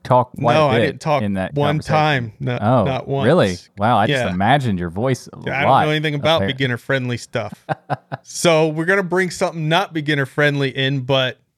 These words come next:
Speaker 2: super amazing, and that's Endeavor O S. Endeavor O S has been doing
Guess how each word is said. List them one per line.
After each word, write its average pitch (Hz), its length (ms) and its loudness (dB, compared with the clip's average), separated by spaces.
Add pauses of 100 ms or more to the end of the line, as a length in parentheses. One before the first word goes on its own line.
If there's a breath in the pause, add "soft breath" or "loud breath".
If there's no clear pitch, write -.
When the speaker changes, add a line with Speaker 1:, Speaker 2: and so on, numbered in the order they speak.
(180)
Speaker 2:
super 180 540 -6
amazing, 131 480 -2
and 131 80 0
that's 170 220 0
Endeavor 135 420 0
O 120 140 0
S. 123 240 0
Endeavor 160 400 0
O 185 80 -2
S 156 260 0
has 135 100 -10
been 127 260 -6
doing 139 420 0